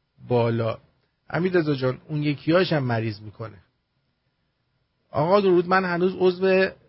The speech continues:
شمرون وی آی پی نشدم. خب نشدی که نشدی، چیکار کنم رضا جان؟ خواستی بشی.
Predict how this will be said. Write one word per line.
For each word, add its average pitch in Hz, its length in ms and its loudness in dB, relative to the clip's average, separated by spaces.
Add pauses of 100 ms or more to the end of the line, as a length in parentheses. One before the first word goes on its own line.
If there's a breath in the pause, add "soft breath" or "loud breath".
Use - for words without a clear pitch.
(160)
شمرون 147 440 -2
وی 139 120 2
آی 135 120 4
پی 156 180 -4
نشدم. 110 500 -4 (800)
خب 110 140 -14
نشدی 135 420 -4
که 135 100 -6
نشدی، 120 300 -4
چیکار 127 340 -4
کنم 113 220 -10
رضا 120 220 -6
جان؟ 101 160 -14 (440)
خواستی 110 220 -6
بشی. - 320 -10